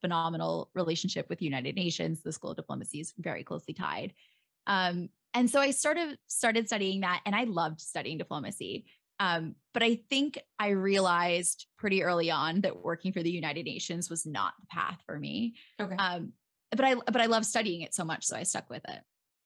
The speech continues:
Speaker 2: Interesting. So you stuck with it, you graduate,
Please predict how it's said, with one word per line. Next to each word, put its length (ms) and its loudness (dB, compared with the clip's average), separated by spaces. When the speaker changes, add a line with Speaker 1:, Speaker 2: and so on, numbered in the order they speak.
Speaker 2:
Interesting. 560 -2
So 540 4
you 120 4
stuck 260 4
with 180 6
it, 300 6
you 140 0
graduate, 720 4